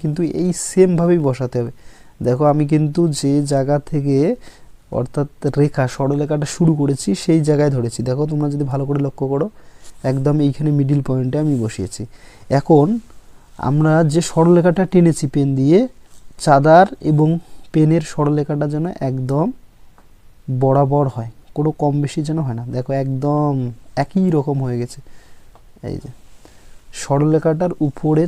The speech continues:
চাঁদার সরলরেখাটা আমি বসিয়েছি। এখন আমরা যেহেতু ষাট ডিগ্রি করব, এই জন্য আমরা এইখানে যে আরেকটা জিনিস লক্ষ্য করবে, দেখবে এইখানে কিন্তু জিরো, জিরোটা কিন্তু যে সরলরেখাটা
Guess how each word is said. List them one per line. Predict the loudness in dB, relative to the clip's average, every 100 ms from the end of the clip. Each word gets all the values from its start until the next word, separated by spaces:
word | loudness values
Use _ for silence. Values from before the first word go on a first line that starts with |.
| 2
চাঁদার | 2 2 0
সরলরেখাটা | -2 -2 -2 -4 -4 -4
আমি | -2 -4
বসিয়েছি। | -4 -8 -10 -14 -16 -20 -20 -20 -20 -20 -14 0 2
এখন | 6 4 4
আমরা | 0 0 2
যেহেতু | 2 2 2 0
ষাট | 0 0 2 0
ডিগ্রি | 2 2
করব, | 0 0 0 -2 -6 -20 -20 -4
এই | 0
জন্য | 2 2 2
আমরা | 2 0 2
এইখানে | 0 0 -2 -2
যে | -2 -2
আরেকটা | -2 -2 -2
জিনিস | -2 0 -2
লক্ষ্য | -2 -2 0
করবে, | 0 -2 -6 -20 -14 -2
দেখবে | 0 4 4
এইখানে | 4 2 2
কিন্তু | 2 2 2 4
জিরো, | 6 6 2 -6 -20 -20 -20 -20 -4 0 2
জিরোটা | 4 4 2 0 0
কিন্তু | -2 -2 -2
যে | -2
সরলরেখাটা | -2 -2 -2 -4 -6